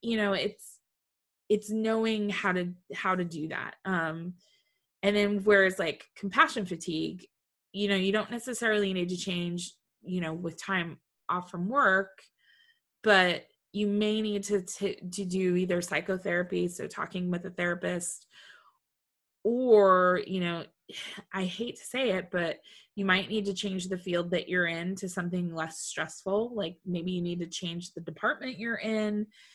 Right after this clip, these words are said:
Maybe you need to go to a different kind of a clinic, you know, whatever that is, or decrease the kind of work that you're doing to decrease the amount of exposure to trauma that you're doing. And you'll see this with, like, techs. Like, I've had a couple of techs, um,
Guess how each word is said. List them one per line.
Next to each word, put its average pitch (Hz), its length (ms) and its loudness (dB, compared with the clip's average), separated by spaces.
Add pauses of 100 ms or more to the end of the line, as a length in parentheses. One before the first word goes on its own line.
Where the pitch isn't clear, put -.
(240)
Maybe 190 220 0
you 190 100 2
need 180 180 0
to 180 60 0
go 170 160 0
to 170 80 0
a 165 40 -2
different 170 320 -6
kind 208 320 -4
of 208 80 0
a 208 60 0
clinic, 190 540 -2 (160)
you 175 160 -6
know, 165 100 -4
whatever 180 380 0
that 180 180 0
is, 170 380 -4 (260)
or 247 340 8
decrease 208 500 0
the 185 100 -6
kind 208 400 0
of 180 120 0
work 180 280 0
that - 180 -4
you're 190 140 -4
doing 196 560 -2 (100)
to 175 360 0
decrease 190 520 -6
the 180 120 -4
amount 165 280 -2
of 160 60 -6
exposure 165 520 -6
to - 120 -14
trauma 151 560 -8
that - 160 -10
you're 175 120 -8
doing. 180 300 -10 (480)
And 277 100 -2
you'll 403 140 2 (140)
see 262 140 0
this 220 220 0
with, 190 280 -2
like, 170 260 -2 (340)
techs. 180 520 -4
Like, 190 120 -4
I've 190 180 -2
had 208 160 0
a 196 40 2
couple 196 380 -2
of 180 160 -2
techs, - 680 -10
um, 170 540 -2